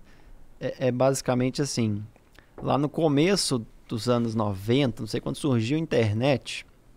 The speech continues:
ah, o que existia, na verdade, era o e-mail, né? Tinha um e-mail ali e as pessoas achavam que o e-mail era internet. Então era a única funcionalidade que tinha.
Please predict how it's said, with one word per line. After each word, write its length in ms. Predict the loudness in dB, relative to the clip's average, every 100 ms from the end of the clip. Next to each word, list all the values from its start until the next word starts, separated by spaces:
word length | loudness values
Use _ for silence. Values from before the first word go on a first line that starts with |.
| -20 -20 -20 -20 -20 -20 -20 -16
ah, 400 | -6 -4 -4 -6 -12 -20 -16
o 80 | -12
que 140 | 0
existia, 600 | 4 6 4 4 4 6 6
na 120 | 4
verdade, 380 | 4 4 4 4
era 120 | 4
o 60 |
e-mail, 560 | 4 6 6 4 2 -4 -10 _ -20 -8
né? 220 | -2 -2 -4 -16 -20 -20 -20 -20 -18
Tinha 260 | -6 -2
um 100 | 0
e-mail 460 | 2 4 4 4 4
ali 380 | 2 2 2 2
e 40 |
as 100 | -2
pessoas 540 | -2 -4 0 -2 -2 -8 -16 _ -20 -12 0
achavam 460 | 2 6 6 6
que 100 | 4
o 40 | 4
e-mail 340 | 4 4 4
era 100 | 2
internet. 680 | 4 4 4 2 -2 -8 -14 -20 -20 -20 -20 -20 -8
Então 180 | -2 2
era 120 | 4
a 20 |
única 220 | 2 0
funcionalidade 840 | -2 -4 -4 -4 -4 -2 0 0 0
que 80 | -4
tinha. 320 | -4 -4 -4